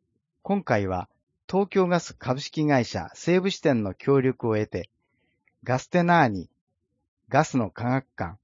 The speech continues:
でエコクッキングの調理実習と施設見学を行います。調理実習では身近な食生活からシーオーツー削減のヒントを見つけます。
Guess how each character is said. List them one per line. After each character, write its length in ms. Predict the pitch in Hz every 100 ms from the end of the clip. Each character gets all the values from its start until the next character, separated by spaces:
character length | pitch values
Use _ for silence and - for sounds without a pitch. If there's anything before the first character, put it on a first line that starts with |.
| _
で 260 | - 123 127 _ _
エ 100 | -
コ 160 | 135 190
ク 140 | -
ッ 40 | 190 _
キ 140 | -
ン 80 | 120
グ 80 | 98
の 200 | 95 90 _ _ -
調 220 | 175 196
理 140 | 180
実 140 | 160 165
習 300 | - 120 101
と 240 | - 85 _ _ -
施 140 | -
設 220 | 175 -
見 200 | - 160
学 240 | 120 98 104
を 160 | 90
行 100 | - 98
い 120 | 95
ま 100 | 90
す。 240 | 90 - _ _ _ _ _ _ 807 _ _ _ _ _ _ _
調 200 | - 196
理 100 | 202
実 160 | 185 185
習 260 | - 135 110
で 80 |
は 220 | 101 92 - _ -
身 160 | 127 160
近 220 | 185 180
な 160 | 175
食 240 | 165 143 -
生 200 | - 160
活 240 | 120 -
か 120 | -
ら 200 | 98 87 - _ _
シ 280 | _ - 185
ー 120 | 185
オ 80 | 190
ー 40 | 175
ツ 160 | -
ー 80 | 151
削 280 | 104 117 -
減 220 | 160 160
の 80 | 156
ヒ 220 | 139 -
ン 100 | 160
ト 140 | - 104
を 80 |
見 120 | 95 95
つ 120 | -
け 100 | 101
ま 100 | 92
す。 260 | - -